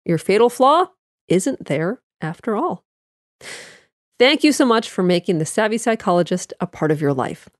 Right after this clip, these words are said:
To get the pre-order bonuses of the companion workbook, resilience ebook, and an entry to win the Joyable app, Ten percent Happier app, and five introvert-friendly books, pre-order How to Be Yourself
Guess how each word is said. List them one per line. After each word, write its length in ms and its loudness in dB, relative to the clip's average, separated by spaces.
To 80 0
get 220 2
the 60 -2
pre-order 540 2
bonuses 640 2
of 160 -4
the 100 -2
companion 600 -2
workbook, 460 2
resilience 600 2
ebook, 440 2
and 280 4
an 120 2
entry 340 0
to 140 2
win 280 4
the 80 0
Joyable 520 4
app, 300 0
Ten 180 0
percent 360 0
Happier 420 4
app, 300 0
and 200 2
five 520 2
introvert-friendly 800 2
books, 420 0
pre-order 640 0
How 300 -4
to 100 2
Be 100 0
Yourself 560 -2